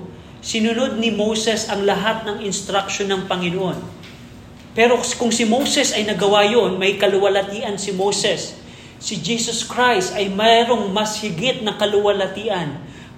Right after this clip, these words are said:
kaysa kay Moses. Tandaan niyo po, ang mga Hudyo po, si Moses po ang kanilang hero. Hero po nila si Moses. Remember nung pagkakataon na, ah,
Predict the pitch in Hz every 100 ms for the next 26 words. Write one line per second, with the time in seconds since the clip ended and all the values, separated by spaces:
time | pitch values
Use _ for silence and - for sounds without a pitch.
0 | - - 269 220 226 220 190 175 180 -
1 | 170 - - - - - - 214 214 226
2 | 214 220 254 208 - 196 208 208 202 208
3 | 160 220 226 202 202 - - - - -
4 | 220 208 254 - - - 226 - 202 208
5 | 190 151 196 185 160 120 - - - -
6 | - - - - - - - - - -
7 | - - - 226 269 262 254 240 240 233
8 | 226 226 233 226 196 196 220 233 202 196
9 | 196 196 220 214 190 202 196 196 190 190
10 | 208 208 214 196 185 175 - - - -
11 | - - - - - - - 208 190 170
12 | 160 165